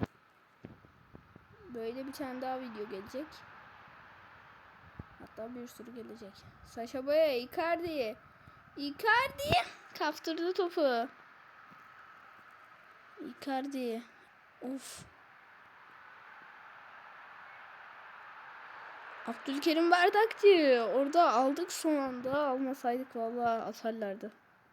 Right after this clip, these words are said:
Kerem Demirbay. Kerem Demirbay verdi Tete. Tete. Tete gidiyor.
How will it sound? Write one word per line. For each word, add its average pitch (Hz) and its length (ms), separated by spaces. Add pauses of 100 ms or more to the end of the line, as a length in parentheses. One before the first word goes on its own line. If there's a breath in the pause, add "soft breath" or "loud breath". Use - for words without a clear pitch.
(1400)
Kerem 240 360
Demirbay. 277 720 (1600 soft breath)
Kerem 277 460
Demirbay 311 880
verdi 285 420
Tete. 381 540
Tete. 392 720
Tete 440 340
gidiyor. 453 580